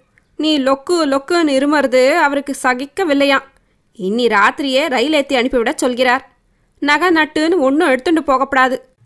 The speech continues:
பழச்சு கடந்து வந்தா பூட்டிக்கலாம். மாத்தி கட்டிக்கிறதுக்கு ஒரு புடவை எடுத்துட்டு கிளம்புறதுக்கு தயாரா இரு." இதை கேட்டதும் சாவித்திரியின் முகத்தில் வியப்பும் துயரமும் ஒருங்கே தோன்றின.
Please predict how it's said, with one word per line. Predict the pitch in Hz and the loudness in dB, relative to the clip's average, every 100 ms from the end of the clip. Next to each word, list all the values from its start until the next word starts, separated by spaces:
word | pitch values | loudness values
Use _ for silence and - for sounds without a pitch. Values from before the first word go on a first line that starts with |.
| _ - | _ -2
பழச்சு | 220 254 - | 0 0 -2
கடந்து | 247 247 349 | -4 -2 0
வந்தா | 269 247 285 381 | 0 0 -2 -2
பூட்டிக்கலாம். | 320 330 294 269 196 - _ _ - 226 | -2 -2 0 -2 -2 -10 _ _ -8 -2
மாத்தி | 214 - 330 | -2 -2 -2
கட்டிக்கிறதுக்கு | 262 247 269 - 262 | -4 -4 -4 -4 -2
ஒரு | 254 233 | -2 0
புடவை | 233 262 330 | 0 0 0
எடுத்துட்டு | 247 226 277 330 | -2 -2 -2 -2
கிளம்புறதுக்கு | 254 247 302 262 240 | 0 0 0 -4 -6
தயாரா | 233 214 226 233 247 294 | -2 -2 0 2 2 2
இரு." | 247 214 _ _ _ _ _ _ | 0 -4 _ _ _ _ _ _
இதை | 302 349 349 - | -2 0 -2 -2
கேட்டதும் | 269 294 359 294 277 285 - | -2 -2 -2 -4 -4 -4 -2
சாவித்திரியின் | 269 254 381 415 403 330 277 | 2 2 0 -4 -4 -2 -2
முகத்தில் | 240 247 269 269 226 | -2 -4 -4 -4 -6
வியப்பும் | 196 233 339 381 359 302 254 | -6 -2 -2 -2 -2 -2 -2
துயரமும் | 240 247 277 262 254 240 | -2 0 0 0 -4 -4
ஒருங்கே | 202 277 320 277 | -4 -2 -2 -2
தோன்றின. | - 220 220 233 220 | -2 -2 0 0 -2